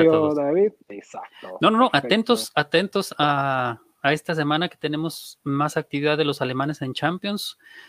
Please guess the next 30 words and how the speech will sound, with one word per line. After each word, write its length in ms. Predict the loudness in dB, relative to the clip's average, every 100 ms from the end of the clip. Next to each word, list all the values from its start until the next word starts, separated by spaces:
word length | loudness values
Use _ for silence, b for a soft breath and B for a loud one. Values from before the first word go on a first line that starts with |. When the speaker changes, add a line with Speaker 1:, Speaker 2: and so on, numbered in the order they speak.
| B
Speaker 1:
Ujú. 120 | -12 -4
Speaker 2:
El 340 | 0 0 -2
Bayern 420 | 0 0 2 -2 -4
contra 400 | -6 -2 0 0
la 100 | 0
Lazio 600 | 0 -2 -4 -4 -4 -10 _
y 600 | -4 -2 -2 -2 -2 -6 _ -16 B B B
el 220 | -4 -2 0
Gladbach, 640 | 2 2 2 0 0 -6 -20
que 300 | -12 -8 -4
va 100 | -6
a 40 |
tener 280 | -4 -4 -4
un 80 | -4
partido 420 | -6 -6 -2 -4
complicadísimo 840 | -4 -8 -10 -4 -2 -2 -4 -4 -4
contra 300 | -6 -8 -12
el 60 |
City, 460 | -6 -6 -4 -4 -4 B B B B
que 160 | -4 -2
también, 440 | 0 0 0 -2 -8 _ -8
eh, 280 | -6 -4
se 220 | -6 -6 0
va 320 | 4 4 2
a 40 |
disputar 640 | 0 -4 -6 -6 0 0 0
como 240 | -4 -2
local 380 | -4 -2 -2 -4
en 200 | -8 -6
Budapest. 600 | -6 -4 -4 -2 -4 -6